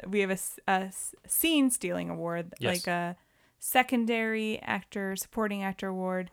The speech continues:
Speaker 1: I said secondary instead of supporting. And I definitely would have put him in that award myself because he does, he's only in a couple scenes, but he does steal 'em, and he's so funny.
Speaker 2: He's, yeah, just great.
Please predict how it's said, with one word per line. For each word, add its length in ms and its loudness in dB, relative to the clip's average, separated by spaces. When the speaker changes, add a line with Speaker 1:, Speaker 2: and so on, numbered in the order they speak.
Speaker 1:
I 40 -20
said 240 -8
secondary 720 -6
instead 240 -8
of 80 -10
supporting. 380 -8
And 400 4
I 140 6
definitely 600 0
would 280 2
have 300 -4
put 220 -4
him 280 -4
in 160 0
that 200 -4
award 480 0
myself 580 -4
because 380 -6
he 180 -4
does, 520 -2
he's 160 -2
only 240 2
in 60 0
a 60 -2
couple 260 -6
scenes, 320 -6
but 120 -8
he 120 -6
does 360 -6
steal 340 -8
'em, 200 -8
and 140 -8
he's 300 -12
so 260 -2
funny. 480 -6
Speaker 2:
He's, 440 -12
yeah, 220 -12
just 240 -6
great. 340 -4